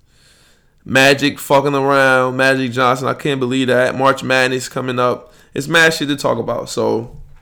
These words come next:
let's do the intro so we can start the live and we can get into it. This podcast is sponsored by Shop Heirlooms, Premier Vintage Goods and Memorabilia.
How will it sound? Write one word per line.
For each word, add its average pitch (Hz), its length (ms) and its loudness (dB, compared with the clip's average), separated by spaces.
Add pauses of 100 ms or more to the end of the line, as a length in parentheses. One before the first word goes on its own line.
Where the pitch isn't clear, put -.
(340)
let's 127 160 -4
do 143 120 -2
the 113 140 0
intro 151 480 4
so 151 160 -6
we 131 120 -2
can 123 100 -6
start 131 260 0
the 123 80 -2
live 131 320 4
and 123 80 -2
we 120 80 -2
can 120 80 -6
get 123 140 0
into 143 380 0
it. 143 120 -2 (500)
This 143 180 -4
podcast 143 600 2
is 131 100 -6
sponsored - 440 0
by 120 140 4
Shop 131 400 2
Heirlooms, 131 360 2
Premier 127 340 -2
Vintage 127 400 -6
Goods 127 180 0
and 127 100 -6
Memorabilia. 135 720 -2